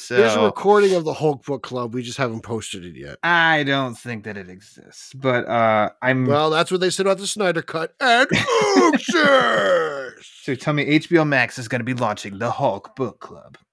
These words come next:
Speaker 1: <laughs> Yes, yes, just like
Speaker 2: <laughs>
Speaker 1: Batman the Audio Adventures.
Speaker 2: Yeah.
Speaker 1: The Hulk book club
Speaker 2: The
Speaker 1: is
Speaker 2: Hulk
Speaker 1: gonna
Speaker 2: book club.
Speaker 1: be
Speaker 2: That'd be,
Speaker 1: brought
Speaker 2: that'd
Speaker 1: to
Speaker 2: be
Speaker 1: you
Speaker 2: wi-,
Speaker 1: by H B O Max.
Speaker 2: that'd be wild. <laughs> Uh,
Speaker 1: So
Speaker 2: but yes, thank you for coming back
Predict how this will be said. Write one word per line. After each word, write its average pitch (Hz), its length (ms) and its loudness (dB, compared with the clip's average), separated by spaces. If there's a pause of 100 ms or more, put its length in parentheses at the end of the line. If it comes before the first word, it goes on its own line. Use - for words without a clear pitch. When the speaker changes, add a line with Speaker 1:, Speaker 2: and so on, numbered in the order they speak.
Speaker 1:
<laughs> - 180 -10
Yes, - 680 -4 (180)
yes, 220 520 -2
just 202 240 -4
like 196 200 -4
Speaker 2:
<laughs> - 0 -
Speaker 1:
Batman 202 360 -4
the 190 100 -2
Audio 180 340 0
Adventures. 147 500 -6
Speaker 2:
Yeah. 135 280 2 (180)
Speaker 1:
The 175 100 4
Hulk 160 320 0
book 190 200 2
club 196 260 2 (260)
Speaker 2:
The - 60 -4
Speaker 1:
is 104 200 -6
Speaker 2:
Hulk - 280 0
Speaker 1:
gonna 131 140 2
Speaker 2:
book - 80 -10
club. 101 240 -2
Speaker 1:
be 107 60 -8
Speaker 2:
That'd 139 120 -2
be, 127 220 0 (200)
Speaker 1:
brought 196 220 6
Speaker 2:
that'd 180 140 2
Speaker 1:
to 202 40 4
Speaker 2:
be 185 60 6
Speaker 1:
you 175 60 4
Speaker 2:
wi-, 160 160 4
Speaker 1:
by 156 100 6
H 151 180 -4
B 151 100 2
O 139 120 2
Max. 127 500 -4
Speaker 2:
that'd 247 180 4
be 160 100 2
wild. 98 840 -6 (340)
<laughs> 220 140 2 (1500)
Uh, 160 460 4 (380)
Speaker 1:
So 156 120 -10
Speaker 2:
but 214 100 2
yes, 254 260 2
thank 226 220 -6
you 214 100 -2
for 165 420 -4
coming 170 260 -6
back 135 260 0